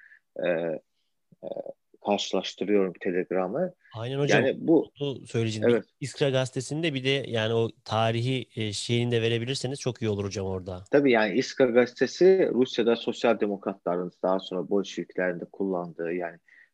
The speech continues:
Speaker 1: Türk-, Rusya'daki solcuların kullandığı, kurucuların içerisinde Lenin, Plekhanov gibi önemli, yani Türkiye'de daha çok tanınan Marksistlerin olduğu, neredeyse yüz yirmi yıl önce kurulmuş bir gazetedir. Yeraltı faaliyet gösteriyordu ve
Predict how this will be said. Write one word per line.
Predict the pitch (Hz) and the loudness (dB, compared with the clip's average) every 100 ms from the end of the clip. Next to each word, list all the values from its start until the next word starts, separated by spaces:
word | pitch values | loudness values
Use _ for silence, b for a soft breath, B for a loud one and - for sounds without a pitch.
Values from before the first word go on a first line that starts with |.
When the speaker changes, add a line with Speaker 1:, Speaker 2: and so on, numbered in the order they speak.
| _ - | _ -10
Speaker 1:
Türk-, | - 104 95 | -8 -6 -4
Rusya'daki | 95 95 113 - 104 101 127 | -4 -4 -4 -6 -4 -2 -4
solcuların | - 101 95 101 104 117 | -6 -6 -4 -2 0 -2
kullandığı, | - 95 92 87 80 82 - | -6 -4 -4 -6 -6 -8 -8
kurucuların | - 101 95 101 101 | -6 -4 -2 -2 -4
içerisinde | 104 98 90 - 98 | -4 -4 -4 -2 4
Lenin, | 104 98 95 | 4 4 -4
Plekhanov | - 98 - 95 95 90 | -2 -4 -2 -4 -4 -6
gibi | - 87 95 b b b _ | -8 -8 -8 b b b _
önemli, | 101 104 92 92 95 107 - - 101 | -6 -2 -2 -2 0 0 0 -6 -16
yani | 87 87 85 | -10 -8 -8
Türkiye'de | - 101 - 92 82 | -10 -8 -4 -4 0
daha | 92 90 | 0 0
çok | - - | -8 -12
tanınan | 90 90 101 | -10 -6 -6
Marksistlerin | 98 98 - 98 - 98 110 | -4 -6 -6 -10 -2 -2 -2
olduğu, | 85 80 - 87 - b b - | -4 -8 -6 -8 -8 b b 0
neredeyse | 120 110 - | 2 2 -2
yüz | 104 107 104 | -4 -4 2
yirmi | 113 127 147 | 2 4 4
yıl | 110 | 4
önce | 98 90 85 - - _ - | 2 0 -4 -6 -10 _ -10
kurulmuş | 95 90 90 - - | -4 -4 -4 -10 -6
bir | 90 | -4
gazetedir. | 95 90 - 82 - 156 B B B | -4 -8 -8 -4 -4 -4 B B B
Yeraltı | 135 165 131 120 - | 8 10 10 8 0
faaliyet | - 98 87 87 - | 0 0 0 -4 -6
gösteriyordu | 90 - 95 87 87 82 78 151 - B B B _ - 113 | -6 -4 -4 -2 -2 -2 2 2 2 B B B _ -4 6
ve | 113 107 | 6 6